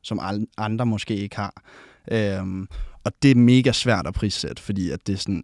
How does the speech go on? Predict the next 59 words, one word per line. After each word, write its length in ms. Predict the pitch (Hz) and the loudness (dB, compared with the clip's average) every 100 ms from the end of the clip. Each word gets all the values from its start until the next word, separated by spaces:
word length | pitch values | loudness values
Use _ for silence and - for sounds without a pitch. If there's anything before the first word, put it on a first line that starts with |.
| - | -6
jamen 340 | 95 95 90 - | -4 -4 -6 -8
okay, 500 | - 104 95 95 - | -8 -4 -2 -4 -8
vi 240 | - - 101 | -10 -4 -2
har 140 | 95 | -2
ikke, 180 | 98 - - | -6 -8 -8
altså 200 | 101 95 | -6 -2
jeg 180 | 92 101 | -2 -2
har 100 | 101 | -4
ikke 140 | 98 | -4
nogen 140 | 107 | -4
uddannelse, 640 | 117 113 110 110 104 - 95 | -2 -2 -2 -4 -6 -8 -6
men, 340 | 98 95 92 - | -4 -4 -6 -8
men 220 | 98 95 | -6 -6
jeg 140 | 98 | -8
kan 120 | - | -10
bare 140 | 98 95 | -10 -8
godt 140 | 101 | -6
lide 120 | 98 | -8
at 80 | 98 | -8
tænke 280 | - 95 92 | -8 -10 -6
sjove 260 | 104 98 104 | -6 -4 -4
idéer. 400 | 110 110 95 98 _ - _ _ _ - | -4 -4 -4 -8 _ -20 _ _ _ -12
Det, 80 | 101 - - | -12 -14 -10
det 60 | - | -6
sk-, 220 | - - | -6 -6
hvad 140 | 104 101 | -6 -4
skal 180 | - | -2
jeg 100 | 104 | -2
have 120 | 101 104 | -2 -2
for 100 | 104 | -2
det? 260 | 107 110 _ _ | -2 -2 _ _
Øhm, 720 | 117 104 95 92 92 92 92 95 - - - - | 0 2 2 0 -2 -4 -6 -8 -16 -18 -12 -12
så 160 | - 101 | -8 -2
det 160 | 98 131 | 4 6
har 60 | |
været 220 | 110 104 101 | 6 4 2
sådan, 400 | 107 95 90 - _ _ _ | 2 2 -2 -8 _ _ _
ja, 200 | 104 101 - _ - | 0 0 -2 _ -2
en, 240 | 107 98 | 2 2
øh, 220 | 95 95 95 - | 2 0 -4 -2
en 140 | 107 | -2
krig 280 | 117 143 110 | 2 2 2
at 80 | 104 | 2
finde 220 | 107 120 | 4 4
ud 100 | 113 | 4
af, 220 | 104 90 | 0 -2
men, 320 | 104 98 98 | -2 -2 -2
men 140 | 101 95 | -4 -4
jeg 100 | 98 | -4
synes, 240 | 110 - | -4 -4
vi 40 | 113 | -2
kommer 260 | 107 98 | -2 -4
tættere 300 | - 120 120 | 0 2 2
og 60 | 107 | 2
tættere 280 | 110 110 104 | 0 0 -2
på 100 | - | 2
et 100 | 120 | 2
eller 200 | 120 92 | 2 -2
andet. 160 | 80 | -6